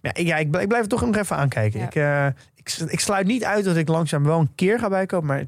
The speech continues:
Speaker 1: toch nog, wat ik vorige keer ook aangeef, ik moet toch wel wat verbetering nog zien.
Speaker 2: Mhm.
Speaker 1: Eh, en dan koop ik daardoor maar duurder bij. Maar ja, ik wil gewoon hier ook het risico naar beneden dan wat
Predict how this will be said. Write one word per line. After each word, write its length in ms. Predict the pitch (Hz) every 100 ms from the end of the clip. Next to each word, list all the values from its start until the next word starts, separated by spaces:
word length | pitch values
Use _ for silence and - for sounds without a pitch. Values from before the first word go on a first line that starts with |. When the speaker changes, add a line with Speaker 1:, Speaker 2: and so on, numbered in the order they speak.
| -
Speaker 1:
toch 220 | 202 151
nog, 340 | 180 202 - - _ _
wat 100 | -
ik 60 | 127
vorige 240 | - 156
keer 100 | -
ook 100 | 147 -
aangeef, 220 | 147 135
ik 120 | 135
moet 140 | 143
toch 120 | 139 147
wel 160 | 139
wat 180 | 131 135
verbetering 520 | - 127 131 127 120 113
nog 160 | 104
zien. 260 | - 117 107 - -
Speaker 2:
Mhm. 220 | 190 196 -
Speaker 1:
Eh, 360 | 123 113 120
en 80 | 131
dan 120 | 127
koop 240 | 120 139 131
ik 80 | 123
daardoor 260 | 127 123
maar 160 | 117 117
duurder 240 | 117 120
bij. 260 | 117 120 135
Maar 260 | 123 117 120 _ _
ja, 140 | - 135
ik 180 | 131 123
wil 180 | 131
gewoon 200 | 123 131
hier 160 | 127 127
ook 100 | 123
het 100 | 123
risico 300 | 123 131 123
naar 140 | 113
beneden 280 | 120 123 127
dan 240 | 117 113 113
wat 280 | 110 104